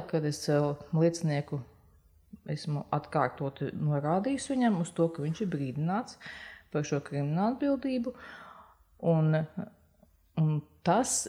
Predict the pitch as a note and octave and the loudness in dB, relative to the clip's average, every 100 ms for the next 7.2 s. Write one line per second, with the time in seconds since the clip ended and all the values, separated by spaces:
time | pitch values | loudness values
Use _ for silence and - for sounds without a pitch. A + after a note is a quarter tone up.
0 | F3 F#3 F3 F3+ G#3+ G#3+ F#3+ E3 D#3+ F#3+ | -4 -4 2 6 8 6 6 4 4 4
1 | F3 G#3+ C4 C4+ B3 A#3+ - - - - | 6 4 4 4 4 2 -8 -14 -4 2
2 | D#3+ E3 - E3 F3 G#3+ E3+ E3 D#3+ F3 | 2 2 0 4 6 6 8 6 6 4
3 | G#3+ G#3 G#3+ D#3 C#3+ - - D3 D3+ - | 4 4 2 0 0 -2 -2 -2 0 -4
4 | - B3 F4+ E4 D4 B3 B3 - - - | -6 -4 0 2 2 2 0 -12 -16 -20
5 | - - D3 - F#3 G#3 A#3 G3+ E3 D3 | -8 -2 0 4 4 4 4 4 4 6
6 | C#3 C#3 - - - A3+ B3 G#3+ F3 - | 4 0 -2 -4 -2 -2 2 4 4 2
7 | E3+ E3 | 0 0